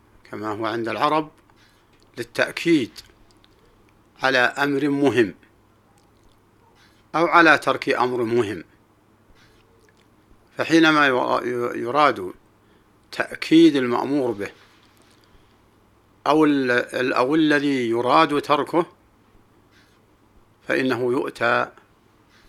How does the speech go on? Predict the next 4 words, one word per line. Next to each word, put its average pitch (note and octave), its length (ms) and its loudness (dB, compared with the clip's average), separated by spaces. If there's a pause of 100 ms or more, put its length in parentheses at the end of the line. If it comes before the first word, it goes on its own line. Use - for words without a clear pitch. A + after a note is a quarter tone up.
(680)
بالقسم. A#2+ 480 -4 (1800)
ثم F#3 260 4
إن D3+ 560 4 (240)
القسم B2 500 -4